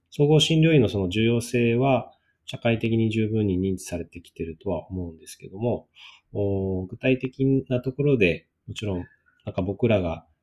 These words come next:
もっともっとこう、こうなったらいいなっていう形には、まだまだ近づいてないというところはいろいろあるとは思うんですよね。<clears throat> で、あと最近感じるのは、なんか、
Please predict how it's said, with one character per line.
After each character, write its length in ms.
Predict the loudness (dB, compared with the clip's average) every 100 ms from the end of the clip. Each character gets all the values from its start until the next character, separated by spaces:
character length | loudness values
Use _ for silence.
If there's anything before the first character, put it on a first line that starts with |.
| _ _
も 100 | -6
っ 60 | -4
と 80 | -2
も 120 | -4
っ 40 |
と 120 | -4 -8
こ 280 | -4 -4
う、 40 | -4
こ 140 | 0
う 40 | 2
な 80 | 2
っ 100 | 0
た 100 | 2
ら 80 |
い 120 | 4 4
い 40 |
な 100 | 0
っ 140 | -2
て 80 | -2
い 80 | 0
う 60 | 0
形 360 | 0 0 4
に 120 | 4
は、 260 | 6 4 2
ま 140 | -2
だ 80 | 0
ま 100 | 0
だ 100 | -2 -4 -8 -8 -8 -8 -8
近 180 | -2
づ 120 | 2 2
い 60 |
て 100 | 2
な 80 | 0
い 60 | 0
と 60 |
い 20 |
う 20 | -4
と 100 | -4
こ 80 |
ろ 60 | -2
は 60 | 0
い 60 |
ろ 60 | 0
い 40 |
ろ 100 | 0
あ 60 | -2
る 120 | -4
と 120 | -4
は 100 | -4
思 180 | -4 -10
う 20 |
ん 80 | -10
で 80 | -16
す 140 | -18
よ 60 | -16
ね。 180 | -18 -18 _ -2
<clears throat> 240 | -2 -4 _ _
で、 200 | -10 -10 -12 _ -16 -16 -16 _
あ 80 | -10
と 120 | -8
最 260 | -2 0 0
近 220 | -2 -4
感 260 | 2 2 4
じ 120 | 4
る 100 | 2
の 120 | 4
は、 300 | 2 2 -2
な 80 | -6
ん 40 |
か、 300 | -8 -10 -10